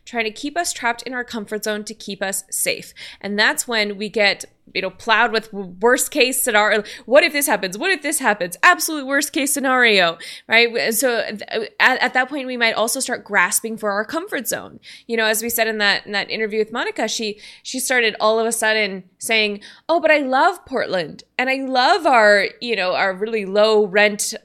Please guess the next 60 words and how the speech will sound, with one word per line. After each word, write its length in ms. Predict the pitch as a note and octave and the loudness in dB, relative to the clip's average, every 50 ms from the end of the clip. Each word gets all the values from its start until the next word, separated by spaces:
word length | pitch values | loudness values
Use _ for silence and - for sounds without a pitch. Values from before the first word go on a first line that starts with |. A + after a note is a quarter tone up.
| - - | -14 -6
you 140 | - A3 | -4 -2
know, 180 | F#3+ F3 F3+ F#3+ | 0 0 0 -2
ap-, 160 | F#3+ - - - | -4 -6 -8 -6
apartment, 680 | - G#3 G#3 G#3 - - A#3+ C4 - A3 G3 E3+ F#3 F#3 | -2 -2 -2 -2 0 2 2 2 2 0 -2 -2 -2 -4
like, 220 | F#3+ F3+ E3+ F3 | -4 -4 -4 -4
the 100 | F3 F#3 | -4 -4
fact 220 | F#3 - F#3+ G3 F#3+ | -2 0 0 0 0
that 100 | G3 F#3+ | -2 -6
it's 140 | F#3+ F#3+ - | -6 -4 -6
super 300 | A3 G#3+ G#3+ G#3 G3+ G3+ | -6 -4 -4 -2 -4 -2
affordable 520 | G3+ G#3 G#3 G#3 G#3 G3 F3 F#3+ F3 E3+ | -2 0 0 0 0 0 0 0 0 0
and 100 | F3 F#3+ | 0 -2
it's, 220 | F#3+ F#3 - - - - - - - - | -2 -4 -6 -6 -8 -10 -16 -20 -12 -6
it's 180 | - A3 A#3 - | -4 -4 -4 -4
cheaper 360 | - - A#3+ A3+ A3 G3+ G#3 | -4 -4 -4 -4 -2 -2 0
than 180 | G3+ A3 A#3 G#3 | 2 0 0 0
the 80 | F#3+ | 0
Netherlands. 640 | G3+ A3 A3+ A3+ A3+ G3 F#3+ G#3+ A3+ G#3+ G#3+ G3+ A3+ | 0 2 2 2 2 0 0 0 0 0 0 0 0
And 100 | A3+ F#3+ | 0 0
oh 80 | G3+ | 0
my 140 | G#3 G#3 G3 | 0 0 4
gosh, 240 | G3+ A3+ G#3+ G#3+ A3 | 4 6 4 4 2
I'm 60 | G#3 | -4
gonna 80 | G3 G3+ | -6 -6
be 100 | A3 A3+ | -6 -4
spending 340 | - A#3 A3+ A3+ A3+ A3 G3+ | 0 0 0 0 0 0 2
more 180 | A3+ A#3+ A#3+ | 4 4 4
money 300 | A3 G#3+ A#3+ A#3+ A#3 A3+ | 6 6 4 4 4 4
there." 180 | A3 A#3+ A#3+ A#3 | 6 6 6 6
And 80 | A3 | 6
I'm 120 | A3+ A3+ A#3 | 4 0 0
like, 160 | A#3 A3+ A#3 | -2 -4 -2
"Monica," 440 | B3+ C4+ C4+ A#3+ - G#3 D#3+ - - _ _ _ _ _ _ _ _ _ - _ _ _ _ - | -4 -4 -4 -2 -2 -2 -2 -4 -4 _ _ _ _ _ _ _ _ _ -20 _ _ _ _ -2
right? 200 | A3+ A3+ A3+ - | 0 0 0 0
You, 240 | G#3 G3+ F#3 F#3+ A#3 | -4 -10 -10 -8 -6
you 200 | A#3 A#3 B3 A#3+ | -4 -4 -2 -2
won't 160 | C4 C4+ C4+ | -2 -2 -2
have 160 | C#4 C4 B3+ | -2 -4 -4
to 100 | - B3 | -4 -4
pay 140 | - C4+ A3+ | -2 0 0
a 40 | A3+ | 0
thousand 360 | A3+ A3+ A3 A3 A3+ A3 A3+ | 0 0 0 0 0 -2 -2
dollars 260 | G#3+ G#3+ A3 A3+ G3 | -2 -2 -2 -2 -2
a 40 | A3 | -2
month 200 | G#3 G#3 G#3 G#3 | -2 -4 -4 -4
for 100 | - G#3+ | -6 -8
health 280 | G#3 - B3+ B3+ B3+ - | -6 -4 -4 -4 -4 -4
insurance 440 | G#3 G#3 - - F3+ D3+ - D#3+ - | -4 -4 -4 -4 -4 -4 -4 -4 -2
there, 180 | - F3 E3+ | -2 -2 -2
and 120 | E3+ G3 G#3 | -2 -2 -4
you 100 | G#3+ G#3 | -4 -4
won't 180 | G#3 - G#3+ | -6 -6 -6
have 80 | A3+ A3 | -8 -8
a 60 | A3 | -8
car 360 | A3+ - - B3+ B3 B3 A#3 | -8 -10 -6 -2 0 0 0
there. 220 | G3+ F3 D#3+ C3 - | 0 0 -2 -2 -2
You're 140 | - G3 G3+ | -4 -6 -6
gonna 120 | G#3+ G#3+ | -4 -4
save 340 | G#3+ - - A#3+ A#3 A#3+ A#3+ | -4 -2 0 0 0 0 0
money 440 | A#3 A3 B3 C4 A3+ F#3+ F3+ F3 | 0 0 0 0 0 -2 -4 -8